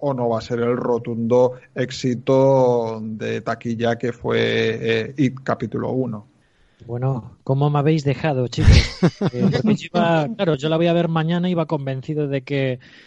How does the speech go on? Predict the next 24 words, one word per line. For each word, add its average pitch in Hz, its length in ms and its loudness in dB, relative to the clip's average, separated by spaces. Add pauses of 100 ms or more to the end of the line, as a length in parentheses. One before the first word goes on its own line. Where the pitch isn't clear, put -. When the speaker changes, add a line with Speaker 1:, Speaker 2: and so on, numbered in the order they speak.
(220)
Speaker 2:
de 151 120 0
qué 170 120 0
sería 196 280 2
el 175 60 2
evento 165 300 0
cinematográfico, 139 840 -2
¿no? 170 120 -2
de 170 60 0
este 143 160 -2
fin 143 180 -6
de 135 120 0
verano 147 440 0
y, 120 520 -2
y 135 80 -2
ahora 139 120 4
ya 143 200 0
tengo 151 220 0
mis 135 180 -4
dudas, 131 400 0 (120)
claro. 131 320 -4 (160)
Tenía 143 220 0
además 202 220 0
la 202 80 4
esperanza 180 640 -2